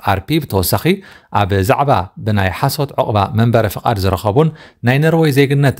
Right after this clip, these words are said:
ዝሓዙን ኤርትራውያን ኣመልኪቱ ክሰርሕ እዩ። ሰልፊ ሬድ ከኣ ኣብ ዲያስፖራ ናይ ዘለዉ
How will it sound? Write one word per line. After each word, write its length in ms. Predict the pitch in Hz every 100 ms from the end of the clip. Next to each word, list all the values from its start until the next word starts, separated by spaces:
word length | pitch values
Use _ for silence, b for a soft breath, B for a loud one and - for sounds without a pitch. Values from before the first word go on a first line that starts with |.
| 101
ዝሓዙን 480 | 104 - 113 113 101
ኤርትራውያን 560 | 104 101 104 95 98
ኣመልኪቱ 440 | 104 107 104 123 156
ክሰርሕ 380 | 151 - 120 -
እዩ። 120 | 110 - _ _ _ _ _ _
ሰልፊ 280 | - 202 196 190 185 127
ሬድ 280 | 131 120
ከኣ 200 | - - 127 175 175 _ _
ኣብ 180 | 110 101 107
ዲያስፖራ 480 | 95 143 165 - 156 143
ናይ 180 | 120
ዘለዉ 340 | 110 107 101